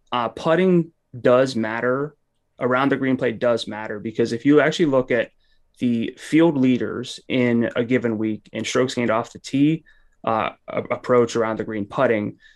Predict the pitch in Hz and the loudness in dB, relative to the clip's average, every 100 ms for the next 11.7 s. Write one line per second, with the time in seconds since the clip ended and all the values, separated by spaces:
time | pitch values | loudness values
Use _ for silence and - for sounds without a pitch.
0 | _ - 120 160 175 175 170 165 147 139 | _ -4 0 4 6 6 8 6 4 2
1 | 131 120 123 113 131 131 123 113 117 120 | 2 0 -2 -2 -2 0 -2 -2 -4 -6
2 | - - - 127 127 139 139 131 113 - | -10 -16 0 0 2 2 2 0 -4 -8
3 | - 113 123 120 120 120 107 - - 131 | -8 -6 -4 -4 -6 -6 -8 -6 -4 -4
4 | - 123 117 120 107 - 107 117 113 123 | -2 0 0 0 -2 -4 -8 -6 -4 -6
5 | - _ _ - 123 120 151 139 131 127 | -10 _ _ -6 -2 0 0 -2 -4 -4
6 | - 127 117 107 110 135 131 - - - | 0 0 0 -2 -2 -2 -2 -4 -10 -8
7 | 104 127 120 117 113 - - 120 117 - | -4 -2 -2 -2 -6 -8 -4 -4 -4 -10
8 | - _ _ - 127 156 151 123 113 110 | -20 _ _ 0 2 4 2 2 -2 -2
9 | 110 120 120 120 107 110 - _ _ _ | 0 -2 0 -2 -2 -6 -12 _ _ _
10 | _ _ _ - 127 139 147 143 139 127 | _ _ _ -2 2 4 6 4 4 2
11 | 135 - 151 135 117 104 117 | 2 2 0 0 -2 -6 -8